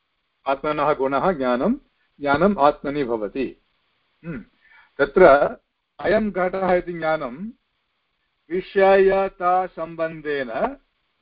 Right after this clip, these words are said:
घटे अस्ति। अयं घटः इति ज्ञानं विषयितासम्बन्धेन ज्ञाने अस्ति। यतोहि ज्ञाने विषयिता अस्ति,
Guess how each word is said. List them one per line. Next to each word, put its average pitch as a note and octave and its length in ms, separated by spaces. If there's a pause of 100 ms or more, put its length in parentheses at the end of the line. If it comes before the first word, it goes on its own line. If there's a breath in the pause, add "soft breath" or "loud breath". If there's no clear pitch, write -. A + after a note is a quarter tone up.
(100)
घटे G3+ 300
अस्ति। - 340 (4000)
अयं F#3+ 440
घटः F#3 460
इति F3 280
ज्ञानं D3+ 800 (500)
विषयितासम्बन्धेन F3 1900 (380)
ज्ञाने F#3 400
अस्ति। - 360 (1800)
यतोहि D#3+ 260
ज्ञाने F3 480
विषयिता F3+ 640
अस्ति, D3 600